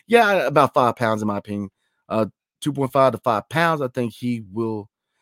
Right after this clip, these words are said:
'cause any more than that, I think it's gonna really hit him as far as the speed. So five pounds, I definitely think,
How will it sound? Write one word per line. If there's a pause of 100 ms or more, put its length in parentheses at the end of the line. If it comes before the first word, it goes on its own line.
(160)
'cause
any
more
than
that,
I
think
it's
gonna
really (120)
hit
him
as
far
as
the
speed. (320)
So
five
pounds,
I
definitely
think,